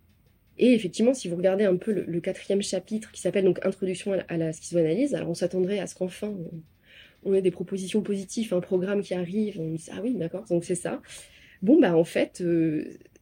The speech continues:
en fait, c'est une reprise des, des thèses qui sont dans la partie deux et la partie trois, et avec de très longues citations, vraiment, de Miller ou de Lawrence, euh, qui sont souvent des, de longs copier-coller,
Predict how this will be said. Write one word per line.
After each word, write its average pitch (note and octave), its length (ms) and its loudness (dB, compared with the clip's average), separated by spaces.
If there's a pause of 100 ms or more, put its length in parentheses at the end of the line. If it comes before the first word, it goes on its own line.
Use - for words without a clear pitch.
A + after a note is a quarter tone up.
(160)
en F#3 120 -4
fait, B3+ 160 2
c'est A3 100 6
une G3 100 10
reprise B3 360 2
des, F3+ 180 6
des F3 160 4
thèses G#3 240 2
qui - 140 -10
sont F#3+ 320 -4
dans D#3+ 300 -8
la D#3+ 80 -10
partie D#3+ 280 -8
deux F#3 100 0
et F#3 40 4
la E3 100 2
partie F3 300 -8
trois, B3+ 340 -2 (600)
et A#3+ 100 8
avec G#3+ 240 4
de F3+ 80 6
très D#4+ 460 2
longues C4+ 240 4
citations, A3+ 600 -4
vraiment, G3 380 2
de F3+ 180 0
Miller G3 600 2
ou F3+ 100 -2
de E3+ 120 0
Lawrence, F3 580 0 (760)
euh, D#3+ 160 -2
qui - 140 -10
sont F#3+ 100 -2
souvent G#3 240 -2
des, E3+ 100 2
de E3 160 -2
longs G#3+ 160 4
copier-coller, A3 800 0